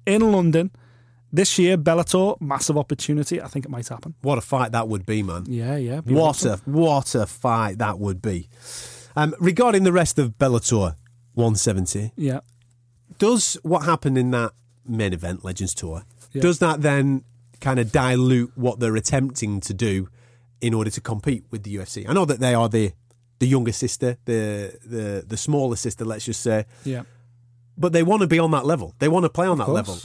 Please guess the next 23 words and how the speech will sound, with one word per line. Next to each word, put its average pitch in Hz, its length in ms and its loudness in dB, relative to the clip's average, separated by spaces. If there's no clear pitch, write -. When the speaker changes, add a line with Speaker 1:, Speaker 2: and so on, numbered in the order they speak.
Speaker 2:
And 139 160 2
they 139 60 2
had 151 120 2
a 147 60 0
great 180 160 2
opportunity 175 440 -2
to 120 100 -6
do 160 120 2
so 98 160 -4
because 110 260 -4
the 123 100 -4
U 170 120 4
F 139 80 -2
C 131 400 -2
shut 156 200 -6
down 147 160 0
one 147 100 0
of 143 60 0
their 147 160 2
events 165 420 -4
Speaker 1:
Yeah, 143 120 -2
Speaker 2:
in 151 40 -2
the 160 60 4